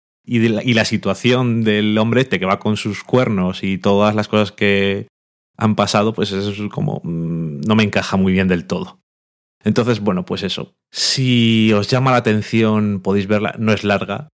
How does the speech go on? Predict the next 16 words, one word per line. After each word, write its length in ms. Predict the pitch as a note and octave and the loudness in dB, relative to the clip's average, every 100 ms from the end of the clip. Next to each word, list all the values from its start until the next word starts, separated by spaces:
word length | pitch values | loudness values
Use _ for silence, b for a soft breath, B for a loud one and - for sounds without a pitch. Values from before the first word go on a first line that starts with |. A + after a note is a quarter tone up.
| _ _ | _ _
pero 440 | A2 G2+ G2 G2 | 2 4 2 2
yo 220 | F#2+ A2+ | 2 0
creo 280 | A#2+ A#2+ C3 | 2 2 0
que 840 | A#2 G#2+ G#2 G2+ F#2+ F#2 - - _ _ _ _ _ _ _ _ _ - | 0 2 2 2 0 -2 -6 -12 _ _ _ _ _ _ _ _ _ 0
pierde 300 | A2 A2+ A#2 | 2 4 4
una 160 | A2+ | 2
oportunidad 460 | G2+ G#2 G2+ G2+ G#2 | 2 0 0 0 2
de 80 | G2+ | 2
ser 120 | G#2 | 0
una 140 | G#2 | 0
cosa 180 | G2+ G2 | 0 0
como 140 | G2+ F#2+ | 0 0
más 140 | F#2+ | 0
entretenida 500 | G2 F#2 G2+ F#2 F#2 | -2 -4 -2 0 0
de 100 | F2+ | -2
ver. 280 | F#2+ - | -4 -6